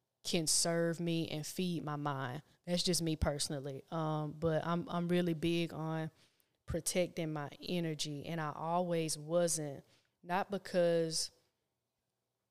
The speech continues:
uh, more so as it relates to people, I, I am a,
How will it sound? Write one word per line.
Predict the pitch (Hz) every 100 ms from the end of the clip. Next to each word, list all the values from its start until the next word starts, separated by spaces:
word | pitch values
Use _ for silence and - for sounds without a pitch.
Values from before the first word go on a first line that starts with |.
| _ _ _ _ _ _ 185
uh, | 175 165 - - - - _
more | 202 214 233
so | 214
as | 170 180 180
it | 160
relates | 170 170 165 -
to | 170
people, | - 175 156 156 151 147 _ _ _ _ _ _ _ _ _ _ _ _ _ _ -
I, | 175 170 165 160 156 - _ _ _ _ _ _ _ _ _ _ _ _ _ -
I | 180 175
am | 175 170 -
a, | 160 160 156 151